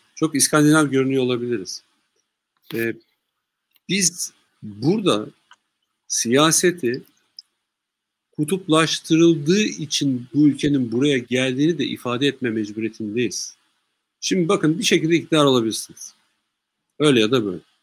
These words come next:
Şu anda iktidar olmanızın, e, Türkiye'ye faydası olsun diye istiyorsanız belli kuralları var. Belli yöntemleri var bu işin. Yani siz bir bölgedeki insanın,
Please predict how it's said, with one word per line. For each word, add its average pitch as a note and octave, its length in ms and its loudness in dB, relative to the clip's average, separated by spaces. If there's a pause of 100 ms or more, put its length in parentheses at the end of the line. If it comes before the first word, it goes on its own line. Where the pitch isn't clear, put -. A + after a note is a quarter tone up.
(1000)
Şu E3+ 260 2
anda F#3+ 220 2
iktidar C#3+ 400 0
olmanızın, C3 680 0 (1080)
e, A2+ 40 -8 (260)
Türkiye'ye F3+ 380 2
faydası C#3 520 2
olsun E3 380 4
diye A#2 100 4
istiyorsanız E3+ 840 0 (720)
belli D#3+ 380 6
kuralları A#2 460 0
var. - 80 -20 (420)
Belli F3 240 4
yöntemleri C#3 560 0
var F#2+ 200 -8
bu F2 60 -12
işin. - 200 -20 (1300)
Yani C#3 540 0 (420)
siz - 640 -2 (340)
bir C#3+ 460 -6
bölgedeki E3+ 520 4
insanın, D3+ 640 0